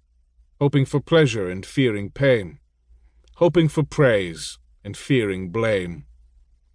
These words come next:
hoping for fame and fearing disgrace. Patrul generally refused to accept the offerings that are often made to a teacher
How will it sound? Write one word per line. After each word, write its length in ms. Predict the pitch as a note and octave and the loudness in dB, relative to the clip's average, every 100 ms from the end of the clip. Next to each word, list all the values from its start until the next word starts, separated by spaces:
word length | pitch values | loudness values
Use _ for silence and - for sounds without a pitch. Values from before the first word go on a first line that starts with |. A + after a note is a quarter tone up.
| _ | _
hoping 340 | A#2+ A2 A2 - | -4 -2 -4 -4
for 160 | A#2 | -10
fame 640 | - D#3 C3 G#2+ G2 F2 - _ _ _ _ _ | -2 4 6 4 0 -8 -14 _ _ _ _ _
and 200 | A2+ G#2+ | -8 -4
fearing 420 | - B2 G2 F#2 | 2 2 2 -4
disgrace. 720 | F#2 - - A#2 G2 - - - _ _ _ _ _ _ _ _ _ _ _ | -8 -8 -2 0 0 -4 -8 -12 _ _ _ _ _ _ _ _ _ _ _
Patrul 560 | D#3 D3 G3+ E3+ C#3+ - _ _ | -2 0 4 6 6 2 _ _
generally 540 | A#2 E3+ F#3 F#3 D#3+ D3 | 0 2 4 4 4 4
refused 880 | C#3 - - F#3+ B2 G2 - - - | 2 -2 -4 -2 -2 -4 -12 -16 -8
to 120 | B2 | -6
accept 500 | - - C3 - - | -4 -2 -2 -4 -4
the 100 | A#2 | -2
offerings 560 | A#2+ - G#2+ F#2 F2+ | -2 -4 -8 -8 -10
that 160 | G#2+ G#2+ | -10 -6
are 60 | B2+ | 0
often 420 | C3+ C#3 B2 A2 | 2 2 0 -4
made 300 | A#2 G#2+ D#2+ | -2 -4 -4
to 160 | F#2+ | -6
a 40 | F#2 | -6
teacher 540 | - F2+ - E2 C#2+ | -8 -10 -10 -10 -12